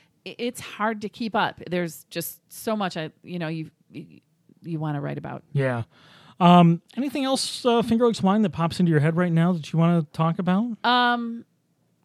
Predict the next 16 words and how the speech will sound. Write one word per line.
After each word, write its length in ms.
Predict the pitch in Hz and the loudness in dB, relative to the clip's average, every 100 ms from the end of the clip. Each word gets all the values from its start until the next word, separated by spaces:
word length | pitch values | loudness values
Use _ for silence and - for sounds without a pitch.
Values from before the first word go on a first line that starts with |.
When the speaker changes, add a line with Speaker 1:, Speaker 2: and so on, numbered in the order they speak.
| _ _ _ | _ _ _
Speaker 1:
no, 540 | 196 240 392 311 185 | -6 0 2 2 0
only 320 | 165 240 285 | -2 -4 -4
that, 340 | 269 226 202 - | -4 -4 -4 -4
um, 520 | 196 170 165 165 165 | -2 0 -2 -6 -12
you 140 | - 214 | -10 -6
know, 100 | 190 | -4
I, 160 | 175 - | -6 -4
I, 260 | 180 185 - _ _ _ | -4 -4 -8 _ _ _
I 140 | - 180 | -10 -8
am 420 | 190 190 247 247 _ _ | -6 -6 -6 -8 _ _
trying 400 | - 240 240 220 | -10 -4 -4 -6
to 200 | - 208 | -10 -8
write 360 | 170 175 185 - | -6 -2 -4 -4
more 340 | 175 160 143 | -8 -6 -6
about 360 | - 156 165 151 | -8 -4 -4 -4
it 180 | 127 | -8